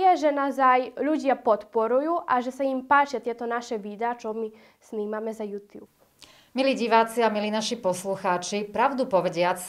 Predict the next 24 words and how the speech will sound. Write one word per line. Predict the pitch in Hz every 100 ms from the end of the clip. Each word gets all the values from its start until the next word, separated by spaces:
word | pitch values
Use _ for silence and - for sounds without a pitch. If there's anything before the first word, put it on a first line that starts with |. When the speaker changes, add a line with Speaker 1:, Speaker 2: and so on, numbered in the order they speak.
| -
Speaker 2:
ani | 180 233 262
si | 285
nepamätám, | 247 285 262 247 226 196
kde | 190 254
som | 285 226 190
prvýkrát | 214 202 202 185 190
počula | 185 180 208 190
zmienku | 175 180 180 196
o | 190 170
tom, | 175 190
že | 180 185
na | 160 147
YouTube | 147 247 220 196 170 175 202 208 - - - -
existuje | 202 208 233 - 226
kanál, | 214 202 180 180 175 185
kde | 175 175
naše | 175 175 190 170
mladé, | 175 175 208 220
krásne | 208 190 190 208
staropazovčanky | 196 185 180 185 175 180 180 185 175 175 190 190 -
sú | - - 147
youtuberky | 151 208 226 202 202 196 185
a | 160
predstavujú | 180 185 202 180